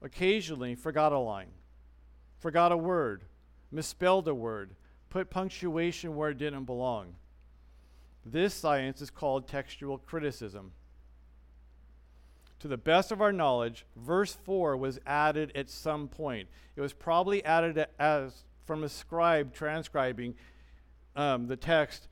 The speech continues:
and as a sideline, he wrote verse four as an explanation of what was going on.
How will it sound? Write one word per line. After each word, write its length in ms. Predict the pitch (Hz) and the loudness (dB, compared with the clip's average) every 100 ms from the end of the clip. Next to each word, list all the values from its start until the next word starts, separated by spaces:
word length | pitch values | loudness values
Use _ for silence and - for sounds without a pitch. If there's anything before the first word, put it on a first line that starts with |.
| - - | -20 -14
and 140 | 139 139 | -6 -4
as 160 | 135 | -2
a 80 | 135 | -4
sideline, 800 | - - 180 208 160 131 120 120 | -8 0 4 4 2 -2 -2 -6
he 140 | 127 | -6
wrote 460 | 165 147 165 170 165 - - 123 | -4 4 6 6 0 -10 -20 -4
verse 280 | 143 139 - - | -2 -2 -4 -6
four 480 | 165 139 98 98 - - _ | -2 0 -2 -6 -14 -20 _
as 180 | 135 139 | -6 -4
an 100 | 147 | -2
explanation 800 | 165 - 175 156 160 165 - 139 | -2 -2 -4 -2 0 -2 -4 -6
of 100 | 120 | -4
what 180 | 139 131 | -4 -4
was 160 | 135 | -8
going 340 | 120 135 127 127 | -6 -4 -4 -4
on. 360 | 127 110 98 | -2 -4 -6